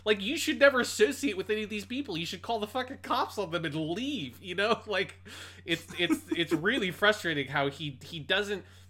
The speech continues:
like, because that's how uncharacterized he is, is that he doesn't even really have, like, the mortal, moral fortitude of an actual protagonist that causes them to be, like, alienating to other characters. He has to be so generically likable to every other character in the show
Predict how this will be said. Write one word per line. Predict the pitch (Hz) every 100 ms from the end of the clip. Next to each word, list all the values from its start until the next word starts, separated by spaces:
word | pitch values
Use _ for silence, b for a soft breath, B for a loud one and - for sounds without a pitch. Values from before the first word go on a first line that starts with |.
| -
like, | 180 -
because | 175 160
that's | 214 262
how | - 226 214 -
uncharacterized | 190 196 185 180 175 160 135 -
he | 127
is, | 113 107
is | 123
that | 170 170
he | 180
doesn't | 143 254 254 180 -
even | 175 151 131
really | 151 147 131
have, | 117 131 127
like, | 117 117 101
the | 127
mortal, | 123 123 120 123 127
moral | 127 131 113
fortitude | - 135 131 127 120
of | 113
an | 117
actual | 117 - 101
protagonist | 104 117 110 113 - b b 151
that | -
causes | - 151 147 151 139
them | 147 139
to | -
be, | 135 131 123
like, | 117 117 - b b -
alienating | 143 139 139 135 139 143 143
to | 151 143
other | 131 123
characters. | - 143 147 - 185 190 - b
He | 185
has | 208 202
to | 180
be | 185
so | 160 175
generically | 147 127 139 143 147 135
likable | 117 123 143 120
to | - 147
every | 131 123
other | 123 110
character | - 117 110 113
in | 101
the |
show | 101 - 139 110 92